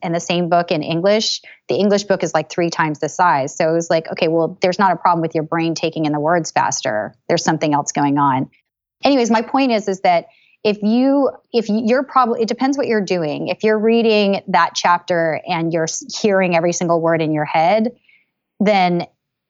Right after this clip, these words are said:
you're probably reading around two hundred fifty on the high end, three hundred words per minute.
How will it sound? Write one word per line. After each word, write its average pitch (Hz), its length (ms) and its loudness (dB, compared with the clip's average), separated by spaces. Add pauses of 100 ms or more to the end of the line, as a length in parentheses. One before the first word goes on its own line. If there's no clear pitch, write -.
(220)
you're 220 220 2
probably 214 380 2
reading 185 360 -2
around 165 380 -2
two - 160 -6
hundred 160 260 -4
fifty 165 360 -2
on 165 160 -2
the - 60 2
high 160 200 -2
end, 156 220 -4
three 160 160 0
hundred 156 260 -2
words 143 240 -2
per - 140 -4
minute. 131 400 0